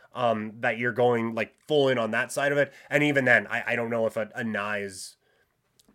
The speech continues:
like, I, I don't think he's untouchable in Toronto. Um, I mean, if we're looking disgruntled stars and we're looking at Toronto, I, I, I would take Nylander yesterday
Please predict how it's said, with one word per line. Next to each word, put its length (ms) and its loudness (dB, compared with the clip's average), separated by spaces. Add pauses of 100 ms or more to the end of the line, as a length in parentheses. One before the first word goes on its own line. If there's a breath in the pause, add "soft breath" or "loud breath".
(200)
like, 140 10
I, 160 10
I 60 8
don't 180 6
think 160 2
he's 160 0
untouchable 720 -2
in 200 -4
Toronto. 500 0 (300 loud breath)
Um, 680 0 (520)
I 80 4
mean, 120 8
if 80 8
we're 100 10
looking 300 10
disgruntled 500 4
stars 280 4
and 80 4
we're 80 2
looking 280 2
at 100 0
Toronto, 460 2 (380 soft breath)
I, 220 -2
I, 160 -2
I 120 4
would 160 -2
take 180 4
Nylander 500 4
yesterday 540 -2